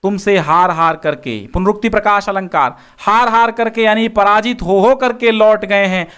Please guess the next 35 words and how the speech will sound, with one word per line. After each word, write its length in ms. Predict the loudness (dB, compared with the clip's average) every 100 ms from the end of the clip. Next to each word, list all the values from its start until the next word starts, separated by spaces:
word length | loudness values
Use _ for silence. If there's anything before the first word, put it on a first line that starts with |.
| _
परंतु 280 | 0 0 -2
तुम्हारी 420 | -6 0 0 0
समाधि 600 | -4 -2 0 0 0 -6 -8 _ _
कभी 220 | -4 -2 -2
नहीं 200 | -4 -4
टूटी 340 | -8 -8 -12
है। 260 | -14 -16 -20 -20 -20 -10
"बह 280 | -2 0 0
चला 380 | 0 2 2 2
दृगों 380 | -2 -2 -2
से 200 | 0 -2
किंतु 360 | -2 -4 -4 -4
नीर", 340 | -4 -4 -6 -12 -20 -6
परंतु 400 | -2 0 -2 -4
तुम्हारे 520 | -6 -2 0 2 0 -2
दृगों 380 | -2 2 2
से 280 | 0 -4 -6 -12 -8
अर्थात 460 | -4 -2 0 0 -2
तुम्हारे 420 | -4 0 2 0
नेत्रों 540 | -2 -4 -4 -2 0 0
से 340 | 0 -4 -6 -14 _ -6
नीर 400 | 0 2 2 2
बह 200 | 0 -2
चला 340 | -4 0 0
अर्थात 680 | 0 -4 -4 -2 0 0 -2
तुम्हारी 380 | -6 -2 -2 -4
आंखें 440 | -2 -2 -2 -6
नम 260 | -4 -2 0
हो 220 | 0 0
गईं। 360 | -2 -2 -2 -4 -10 _
सुनकर 560 | -8 -2 -2 0 0 0
जलते 500 | 0 -2 0 0 0
कण 220 | 0 -4
की 200 | -6 -10
पुकार, 540 | -8 -2 2 2 0